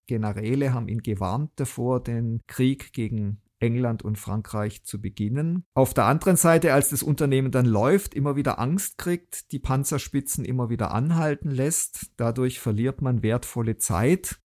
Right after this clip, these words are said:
Und dann macht Hitler einen seiner ganz entscheidenden Fehler, vielleicht den entscheidenden Fehler. Er lässt die englische Armee bei Dünkirchen entkommen,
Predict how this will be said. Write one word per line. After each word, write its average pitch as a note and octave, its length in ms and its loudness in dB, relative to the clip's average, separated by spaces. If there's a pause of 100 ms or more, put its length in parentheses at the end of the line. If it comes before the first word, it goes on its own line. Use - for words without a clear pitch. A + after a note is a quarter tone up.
Und B2 160 6
dann C3+ 160 8
macht D#3 280 4
Hitler D#3 680 4
einen C3+ 400 6
seiner A#2+ 320 2
ganz C3 380 4
entscheidenden C3 720 2
Fehler, C3 420 2
vielleicht A#2 480 0
den C3+ 220 6
entscheidenden A#2+ 720 0
Fehler. A#2 460 2
Er G#2+ 120 2
lässt - 480 0
die B2+ 120 -2
englische B2+ 440 0
Armee G#2+ 420 2
bei A#2 200 0
Dünkirchen A#2 680 -2
entkommen, A#2+ 760 0